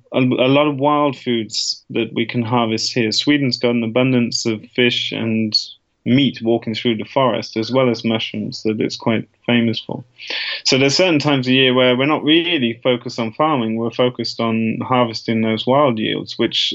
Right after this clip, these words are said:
amounts to, you know, tens of thousands of euros worth of product. I mean, it's, there's sheer abundance here in the fall. But I think, yeah, from, you know, for me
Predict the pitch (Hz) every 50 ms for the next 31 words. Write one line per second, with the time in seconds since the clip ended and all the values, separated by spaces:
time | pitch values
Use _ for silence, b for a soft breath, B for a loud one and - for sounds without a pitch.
0 | - - 123 131 139 156 180 170 131 - - - - 123 117 113 113 113 113 -
1 | - 151 156 123 110 110 - 135 131 123 120 120 110 110 - 117 120 117 107 113
2 | 113 110 - 113 113 113 120 127 127 123 120 117 110 - - - 117 117 113 -
3 | - 107 110 110 - _ _ _ _ _ - - 143 143 131 104 - - - -
4 | - - 113 107 113 117 113 113 107 - - - - - - - - - 113 113
5 | 110 - - - 135 117 113 110 107 127 135 135 123 113 110 - - - - 120
6 | 113 113 110 110 110 110 113 113 - 139 139 135 120 107 - - _ _ _ _
7 | _ _ _ _ _ _ - - _ _ _ - - B B B B B B B
8 | B B B B B 139 135 143 147 143 - 180 175 156 147 151 123 - - 143
9 | 160 156 139 120 - 156 147 147 143 139 127 110 107 127 156 151 123 113 120 117
10 | - _ - - 139 139 151 165 160 156 147 135 120